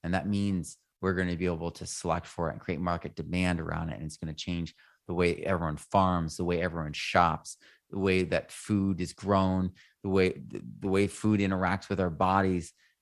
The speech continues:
and the overall, our health of the environment and ourselves will improve.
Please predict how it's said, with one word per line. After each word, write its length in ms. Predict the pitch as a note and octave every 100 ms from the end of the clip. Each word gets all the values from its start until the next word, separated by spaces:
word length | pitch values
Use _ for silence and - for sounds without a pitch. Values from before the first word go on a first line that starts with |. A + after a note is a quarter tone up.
| _
and 560 | G2+ G2 F#2 F2+ D#2+ - -
the 140 | F2+ -
overall, 640 | F#2+ F#2+ F#2 F2+ F2 E2 -
our 160 | F2+ E2
health 520 | - A#2 F#2+ D#2+ -
of 80 | D#2
the 100 | E2+
environment 580 | E2+ E2+ F2+ F#2 -
and 100 | E2
ourselves 520 | D#2+ D#2 - F2+ F2+ E2+
will 200 | D#2+ D#2
improve. 680 | D2+ - F#2 D#2+ - -